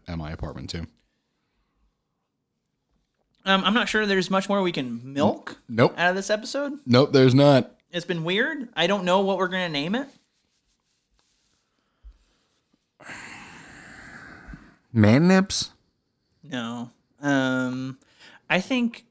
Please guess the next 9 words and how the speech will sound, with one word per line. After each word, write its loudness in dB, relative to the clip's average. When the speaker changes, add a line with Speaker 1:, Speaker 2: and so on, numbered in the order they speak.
Speaker 2:
um, -4
how -4
about 0
this? 0
All 0
dogs 0
are 2
in -6
heaven. -8